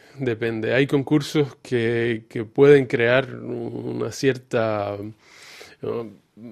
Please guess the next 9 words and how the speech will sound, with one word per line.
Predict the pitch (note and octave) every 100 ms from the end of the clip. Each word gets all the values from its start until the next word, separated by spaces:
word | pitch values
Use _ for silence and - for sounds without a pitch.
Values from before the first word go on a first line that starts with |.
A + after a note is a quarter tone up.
| B2 -
aprensión | B2 C3 B2 A#2 D#3+ D#3 C#3 A#2+ A#2 C#3 - - -
par-, | A#2+ A2+ -
porque, | B2+ A#2+ - A#2+ A#2 A2+ A2+ A2+ A#2
porque | A#2 - A2
los | G#2+
candidatos | - A2 A2 A#2 C3 C#3 A#2+
son, | - B2 B2+ B2 A#2 A#2 A#2 A#2+
son | A#2 A2+ A2+ A2+ A2 A2 A2+ A#2
impresionantes. | A2+ A2+ - B2+ E3 E3+ -